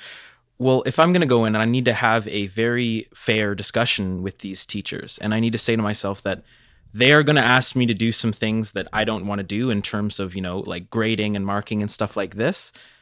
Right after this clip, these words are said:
because I was very gung-ho, like, I didn't record much either of what I did, and so they're gonna put some, some rules on me, which I always very much hated, but in return,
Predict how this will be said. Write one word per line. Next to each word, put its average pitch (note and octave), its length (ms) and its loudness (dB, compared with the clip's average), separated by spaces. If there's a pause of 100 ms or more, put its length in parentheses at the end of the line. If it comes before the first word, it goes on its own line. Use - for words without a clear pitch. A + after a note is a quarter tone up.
(140)
because G2+ 300 -4
I G2+ 120 -2
was G2+ 160 -4
very G#2+ 260 -2
gung-ho, G#2 460 -4
like, G2+ 200 -6
I F#2+ 60 -6
didn't G#2 200 -6
record G#2 480 -8
much A2+ 280 -2
either A2 300 -4
of A2+ 120 -6
what A#2+ 120 -2
I B2 100 0
did, C3+ 340 -4 (240)
and G2+ 300 -2
so A2 240 0
they're A#2+ 280 2
gonna E3 180 2
put - 220 0
some, A#2 440 2 (320)
some A#2+ 380 2
rules D#3 440 8
on G2+ 200 2
me, F#2+ 120 -6
which F#2 180 -6
I A2 100 4
always B2 280 4
very A#2 360 2
much G#2+ 220 0
hated, F#2 320 -6 (420)
but A#2 240 0
in E3+ 140 4
return, C3+ 720 4